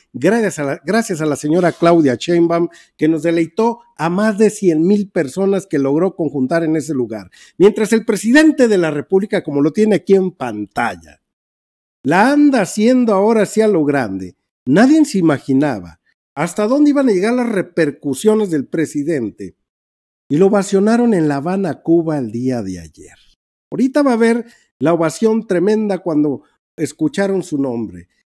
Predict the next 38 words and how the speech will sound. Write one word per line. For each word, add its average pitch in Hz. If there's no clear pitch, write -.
Luego 254
en 311
los 196
Estados 247
Unidos 214
de 180
Norteamérica, 135
los 135
activistas 285
de 202
aquel 208
lugar, 139
los 180
verdaderos, 226
que 156
quieren 226
que 156
cambie 202
el 151
mundo 151
y 131
que 156
ya 202
no 185
siga 180
esta 170
atrocidad 123
a 120
través 143
de 143
ese 151
sistema 151
económico 127
que 113
tenemos 127
en 110
este 135
momento, 95